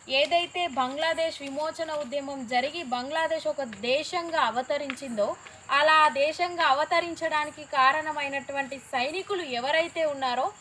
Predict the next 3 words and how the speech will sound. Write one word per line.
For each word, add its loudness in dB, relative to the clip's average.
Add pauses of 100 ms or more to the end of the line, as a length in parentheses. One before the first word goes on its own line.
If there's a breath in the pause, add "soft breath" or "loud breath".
(240 loud breath)
ఆ 6
సైనిక -2
కుటుంబాలకి 2